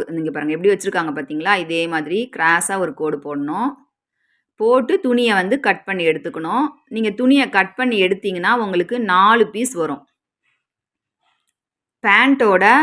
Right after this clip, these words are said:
ஒரு பக்கத்துக்கு ரெண்டு பீஸு, இன்னொரு பக்கத்துக்கு ரெண்டு பீஸு. நம்ம இதுல தான் வந்து ஃப்ளீட் வைப்போம்.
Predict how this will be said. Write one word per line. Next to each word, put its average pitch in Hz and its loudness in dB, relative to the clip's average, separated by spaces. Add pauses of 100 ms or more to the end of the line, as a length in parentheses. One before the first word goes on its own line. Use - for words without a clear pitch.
(300)
ஒரு 220 6
பக்கத்துக்கு 220 -2 (240)
ரெண்டு 196 0
பீஸு, 190 -2 (160)
இன்னொரு 208 -2
பக்கத்துக்கு 180 -4
ரெண்டு 175 -4
பீஸு. 165 -2 (560)
நம்ம 220 4 (100)
இதுல 254 4
தான் 277 4
வந்து 220 -2
ஃப்ளீட் 247 0
வைப்போம். - -8